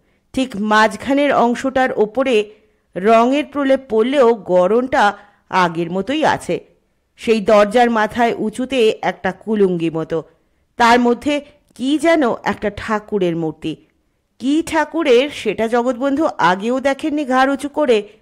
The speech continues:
এখনো দেখলেন না। তবে সাইনবোর্ডটাও যে পুরনোই সেটা দেখলেন, তার মানে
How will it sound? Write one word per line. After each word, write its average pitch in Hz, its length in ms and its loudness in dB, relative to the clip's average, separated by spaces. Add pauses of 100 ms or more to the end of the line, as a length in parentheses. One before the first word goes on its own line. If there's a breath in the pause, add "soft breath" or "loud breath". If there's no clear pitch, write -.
(160)
এখনো 202 560 -2
দেখলেন 170 480 -2
না। 165 320 -6 (380)
তবে 208 280 2 (260 loud breath)
সাইনবোর্ডটাও 277 880 2
যে 220 140 -2
পুরনোই 233 600 0
সেটা 175 340 -2
দেখলেন, 143 460 -6 (580)
তার 220 160 2
মানে 262 340 2